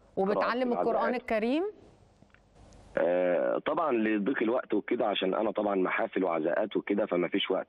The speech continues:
Speaker 2: إنما طبعا لو في وقت بيبقى زي كده يعني.
Speaker 1: م-م.
Speaker 2: في ناس
Speaker 1: والعيلة
Speaker 2: متخصصة.
Speaker 1: فيها حد زيك ولا أنت بس؟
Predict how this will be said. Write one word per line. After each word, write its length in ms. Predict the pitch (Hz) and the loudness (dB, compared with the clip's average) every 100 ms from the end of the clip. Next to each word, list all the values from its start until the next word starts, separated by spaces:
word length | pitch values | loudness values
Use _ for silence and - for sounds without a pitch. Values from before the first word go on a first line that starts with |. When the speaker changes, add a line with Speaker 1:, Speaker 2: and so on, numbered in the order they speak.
| - | -2
Speaker 2:
إنما 240 | 98 117 | 0 0
طبعا 180 | 131 131 | 0 0
لو 120 | 113 | 0
في 120 | - | 0
وقت 220 | 117 - | -2 0
بيبقى 580 | 117 117 120 120 117 - - | -2 0 0 0 0 -2 0
زي 260 | 110 135 | 2 2
كده 240 | - 123 98 | 0 0 0
يعني. 180 | 85 - - | -2 -6 -10
Speaker 1:
م-م. 340 | - 196 - 180 | -4 -2 -2 -4
Speaker 2:
في 180 | - - | -4 -6
ناس 120 | 185 | 0
Speaker 1:
والعيلة 400 | 214 226 214 302 339 | 0 2 0 0 0
Speaker 2:
متخصصة. 340 | 302 233 208 | 0 0 0
Speaker 1:
فيها 260 | 262 302 285 | 0 0 0
حد 320 | - 294 285 | -2 -2 -2
زيك 440 | 254 277 339 392 294 | 0 0 0 -2 0
ولا 300 | 240 226 254 | 0 0 0
أنت 160 | 240 | 0
بس؟ 540 | 233 180 170 - - | -2 -2 -4 -10 -20